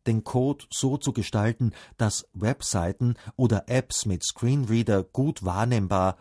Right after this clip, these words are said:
und bedienbar sind? Ist die Entwicklung dann teurer? Weder noch. Es gibt klare Anweisungen, gut dokumentierte Techniken.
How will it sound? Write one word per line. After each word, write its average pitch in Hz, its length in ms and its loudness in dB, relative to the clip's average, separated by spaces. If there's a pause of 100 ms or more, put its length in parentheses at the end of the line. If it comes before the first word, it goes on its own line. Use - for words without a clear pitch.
(120)
und 143 220 2
bedienbar 90 540 0
sind? 127 380 -4 (640)
Ist - 340 -2
die 135 120 0
Entwicklung 131 580 2
dann 90 300 -2
teurer? 85 500 -4 (600)
Weder 90 640 0
noch. 101 460 -2 (500)
Es 123 180 -2
gibt - 300 -4
klare 123 440 0
Anweisungen, 98 720 0 (220)
gut 156 320 0
dokumentierte 107 760 -2
Techniken. - 520 -6